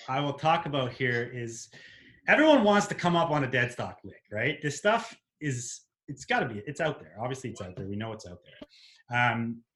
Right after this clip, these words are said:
but people don't realize, like, y-, it's not that simple to find.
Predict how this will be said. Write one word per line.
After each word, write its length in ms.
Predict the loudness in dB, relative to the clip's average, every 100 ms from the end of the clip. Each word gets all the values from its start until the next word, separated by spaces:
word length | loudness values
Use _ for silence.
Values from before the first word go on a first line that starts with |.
| _ _ _ _ _ _ _ _ _ _
but 120 | -6 -4
people 200 | 0 4
don't 180 | 4
realize, 400 | 4 2 2 -2
like, 120 | -8 -8
y-, 100 | -8 -8
it's 180 | -6
not 280 | -2 -2 0
that 180 | -2 -4
simple 260 | -2 -4 -4
to 80 | -14
find. 520 | -10 -8 -4 -4 -6